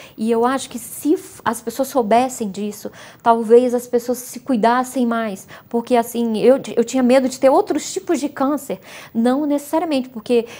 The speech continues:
eh, na minha família teve câncer renal, teve,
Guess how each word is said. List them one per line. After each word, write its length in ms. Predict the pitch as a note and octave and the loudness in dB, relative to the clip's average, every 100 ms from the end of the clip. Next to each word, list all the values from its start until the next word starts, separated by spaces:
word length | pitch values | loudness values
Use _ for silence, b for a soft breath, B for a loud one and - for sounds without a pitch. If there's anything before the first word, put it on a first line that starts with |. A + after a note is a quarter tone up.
| B - | B -4
eh, 180 | G#3+ | -2
na 120 | G3 A3 | 2 2
minha 160 | A#3 | 0
família 280 | A#3+ A#3 B3+ | 0 2 2
teve 320 | B3+ C4 B3 | 4 4 4
câncer 320 | - A3+ A3+ | 0 -4 -2
renal, 600 | G#3 G#3 G3+ A#3 A#3 G#3+ G#3 | -6 -4 -2 2 2 2 0
teve, 560 | A#3+ A#3+ A#3 G#3+ A3 | 2 2 2 -2 -6